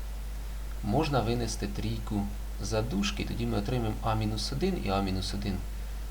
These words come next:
з а мінус один теж скоротиться. А помножити на дев'ять а. Дев'ять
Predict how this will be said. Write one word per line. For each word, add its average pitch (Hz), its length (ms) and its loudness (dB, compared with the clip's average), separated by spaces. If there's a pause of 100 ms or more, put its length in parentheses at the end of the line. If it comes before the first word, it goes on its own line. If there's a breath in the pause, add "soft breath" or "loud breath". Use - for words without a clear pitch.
(160)
з 92 300 2 (140)
а 95 200 2
мінус 90 400 0
один 175 260 2 (120)
теж 120 320 0 (720 loud breath)
скоротиться. - 840 0
А 170 140 10
помножити 123 640 2
на 113 120 2
дев'ять 90 560 2 (120)
а. 76 180 2 (380)
Дев'ять 110 400 2